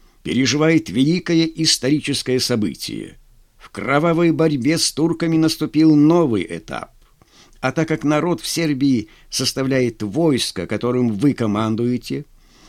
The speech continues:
то мы просим вас присоединиться ко всенародному желанию и разъяснить его значение подчиненным».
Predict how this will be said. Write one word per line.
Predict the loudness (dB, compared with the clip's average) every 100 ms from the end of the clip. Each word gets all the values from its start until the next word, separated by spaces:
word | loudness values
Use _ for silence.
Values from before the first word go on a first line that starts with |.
| -6
то | 2
мы | 2 2
просим | 0 -2 0 0
вас | -2 -4 -6 -10 _ _ -2
присоединиться | 2 2 0 -2 -2 -2 2 4 4 0 -6
ко | -4 -4
всенародному | -2 -2 0 -2 0 0 0
желанию | 0 -2 -2 0 0 -2 -4 -12 -20 _ _
и | 0
разъяснить | 2 4 2 0 -2 -4 -4 -2 -2 -2
его | -2 0
значение | 0 -2 -2 -2 0 0 0
подчиненным». | -2 -6 -2 -2 -2 -4 -8 -12 -16